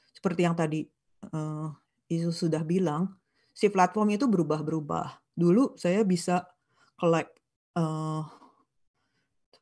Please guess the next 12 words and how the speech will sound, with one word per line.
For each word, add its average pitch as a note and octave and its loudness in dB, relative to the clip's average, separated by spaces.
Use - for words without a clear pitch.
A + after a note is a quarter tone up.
Facebook F3 2
data E3 2
dengan D#3 -6
mudah D#3+ 0
gitu, - -8
tapi D3+ -6
sekarang F#3+ -2
udah D#3 -2
nggak D#3 -6
bisa - -6
ya. D3+ -10
Eh, D#3+ -6